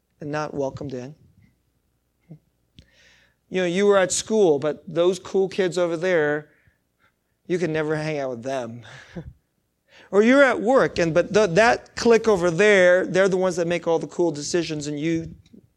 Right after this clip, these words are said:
you're not worthy of being around with them. Or you just feel it all the time, "I'm just not much.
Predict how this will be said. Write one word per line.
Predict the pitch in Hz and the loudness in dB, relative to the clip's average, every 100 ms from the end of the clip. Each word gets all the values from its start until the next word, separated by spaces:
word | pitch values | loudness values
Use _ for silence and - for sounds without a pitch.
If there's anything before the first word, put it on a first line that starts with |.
| _ - | _ -16
you're | 143 151 | -8 -6
not | 143 139 - _ _ _ _ | -6 -10 -12 _ _ _ _
worthy | 135 139 131 131 | -8 -8 -6 -8
of | 123 | -6
being | 139 | -8
around | 131 127 127 | -10 -14 -14
with | 135 135 | -16 -16
them. | 135 131 156 _ _ _ _ _ _ _ _ _ _ | -16 -16 -18 _ _ _ _ _ _ _ _ _ _
Or | 214 226 | 2 4
you | 294 | 2
just | 311 - | 0 0
feel | 285 285 | 0 2
it | 254 | 4
all | 247 | 4
the | 262 247 | 2 0
time, | 233 262 202 175 - - - - | 0 0 0 -2 -6 -18 -20 -10
"I'm | 202 262 | -2 0
just | 254 262 - 208 | 2 2 0 0
not | 202 160 | 0 0
much. | 165 139 - - - - | -2 -2 -4 -4 -4 -6